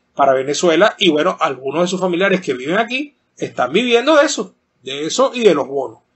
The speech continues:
Pero entonces lo peor de todo es que este, este hallazgo significa que estos jóvenes no están estudiando y no están trabajando. Entonces, una de dos, o están metidos a vagos profesionales,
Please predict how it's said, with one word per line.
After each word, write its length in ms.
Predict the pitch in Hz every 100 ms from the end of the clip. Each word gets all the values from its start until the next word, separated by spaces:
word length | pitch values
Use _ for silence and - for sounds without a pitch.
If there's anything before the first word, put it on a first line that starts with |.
| _ -
Pero 140 | 151
entonces 220 | 160 185
lo 140 | 285 226
peor 340 | 214 208 220
de 80 | 247
todo 400 | 240 185 160 180
es 120 | - -
que 100 | 208
este, 280 | 190 226 -
este 220 | 170 226
hallazgo 540 | 214 196 165 196 190
significa 800 | - - 202 240 233 175 156 - _ _ _ _
que 120 | 160
estos 200 | 147 208
jóvenes 340 | 208 208 196
no 360 | 151 156 160 240
están 440 | 277 - 240 226
estudiando 680 | 226 - 247 208 160 156 180 -
y 120 | 156
no 140 | 185
están 260 | 180 156 151
trabajando. 540 | 160 139 123 120 117
Entonces, 240 | 117 143 226
una 240 | 277 311
de 60 | 214
dos, 220 | 139 117 _ _ _ -
o 140 | 190
están 300 | 185 254 277
metidos 420 | 311 311 277 247
a 80 | 202
vagos 320 | 190 220 269
profesionales, 800 | 254 240 190 170 175 156 - 147